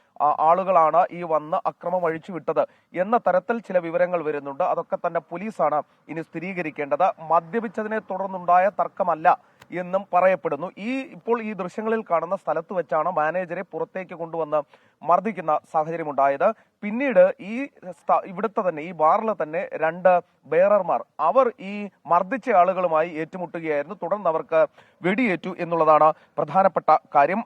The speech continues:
അഖിൽ, സുജിൻ, ജിതിൻ എന്നിവർക്കാണ് പരിക്കേറ്റിട്ടുള്ളത്. അഖിലിനെയും സുജിനെയും, ആ,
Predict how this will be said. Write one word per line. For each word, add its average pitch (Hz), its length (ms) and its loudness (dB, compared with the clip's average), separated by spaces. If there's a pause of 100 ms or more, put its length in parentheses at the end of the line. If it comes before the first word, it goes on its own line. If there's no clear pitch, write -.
അഖിൽ, 226 380 2 (220)
സുജിൻ, 196 400 -6 (260)
ജിതിൻ 175 440 -4
എന്നിവർക്കാണ് 165 640 4 (320)
പരിക്കേറ്റിട്ടുള്ളത്. 165 920 2
അഖിലിനെയും 208 640 0
സുജിനെയും, 190 580 -4 (300)
ആ, 151 180 6